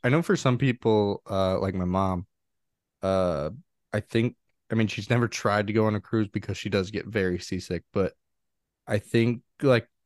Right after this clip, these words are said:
much bigger ships like that, to the point where it doesn't even feel like you're on a boat.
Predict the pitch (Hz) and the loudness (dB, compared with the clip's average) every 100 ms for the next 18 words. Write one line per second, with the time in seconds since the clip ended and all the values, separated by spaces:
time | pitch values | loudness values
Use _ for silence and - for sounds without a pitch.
0 | _ _ _ _ _ _ - 131 113 104 | _ _ _ _ _ _ -2 2 2 2
1 | - 117 110 110 101 98 92 _ _ _ | -2 0 4 4 4 0 -4 _ _ _
2 | _ _ _ _ - - - - - 147 | _ _ _ _ -16 -8 0 0 2 2
3 | 139 135 160 160 - 117 98 - 113 - | 2 2 2 2 2 0 0 -2 -2 0
4 | 110 104 98 104 - 104 104 107 104 95 | 0 2 0 -4 0 0 0 -2 -2 -4
5 | - 107 98 98 101 - - 98 98 92 | -6 -2 0 0 -2 -8 -10 -6 -6 -6
6 | - _ - 85 - | -10 _ -6 -4 -4